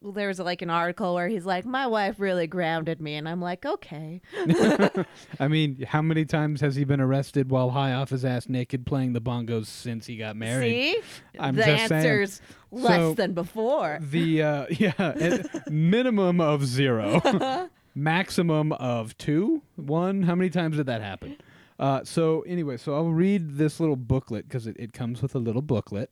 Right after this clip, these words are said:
Speaker 1: Mm-hmm.
Speaker 2: Uh, honoring their shared Kentucky roots and the friends that form the longest branches of our family trees,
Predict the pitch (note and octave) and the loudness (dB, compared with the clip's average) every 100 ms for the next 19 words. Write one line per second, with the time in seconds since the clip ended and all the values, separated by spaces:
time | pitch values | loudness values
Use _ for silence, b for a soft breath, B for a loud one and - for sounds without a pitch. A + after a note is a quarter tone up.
0 | _ B3+ B3 G#3 G3+ b b b A#2+ A#2+ | _ -20 -16 -14 -16 b b b -4 -2
1 | A#2 - b b - F3 G#3 G#3 G#3 F#3+ | -2 -6 b b 0 0 2 0 2 2
2 | D3+ C#3+ C3+ - F3+ F#3+ D#3+ D3+ A#2+ - | 2 2 2 2 2 2 0 -4 -2 -2
3 | F3 E3 C3+ D3 D3 - - B2+ A#2+ A2+ | -2 0 4 4 2 -2 -8 -6 -4 -6
4 | - F3+ G#3+ E3 B2 A2+ A#2 - - D3+ | -2 0 0 -2 -4 -4 -6 -6 -2 0
5 | D3+ D3+ C3 G#2+ A2+ D#3 E3+ D#3 A#2+ C3 | 2 2 0 0 2 2 2 2 2 0
6 | C#3 C3+ A2+ G#2 G2 A#2+ B2+ - A2 B2+ | 0 -2 -6 -6 -6 -4 -4 -6 -6 -2
7 | C3 B2 - A2 F#2+ E2 E2+ | -2 -4 -6 -8 -8 -10 -14